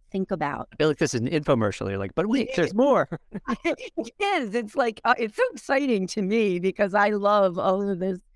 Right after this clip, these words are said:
Speaker 1: all of the information, or at least to share all of the good news around the funding. Um, so we have that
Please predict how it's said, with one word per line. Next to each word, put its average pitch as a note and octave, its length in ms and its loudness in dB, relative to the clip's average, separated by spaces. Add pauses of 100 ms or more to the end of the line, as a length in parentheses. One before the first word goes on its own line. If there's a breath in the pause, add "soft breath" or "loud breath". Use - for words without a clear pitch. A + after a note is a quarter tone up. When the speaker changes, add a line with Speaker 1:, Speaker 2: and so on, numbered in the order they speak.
(280)
Speaker 1:
all C4+ 140 4
of C#4 80 2
the A#3 140 0
information, F#3+ 840 0
or F#3 120 0
at - 140 -2
least B3 380 -2
to G3+ 140 -4
share G3 720 0 (360)
all A3+ 140 6
of F#3+ 140 2
the G3 120 0 (120)
good C#4 200 2
news E3 540 0
around D#3 380 0
the C#3 100 -6
funding. D#3 640 -6 (880)
Um, G#3 320 2
so B3 80 2
we B3 200 0
have C4+ 260 2
that A3+ 240 4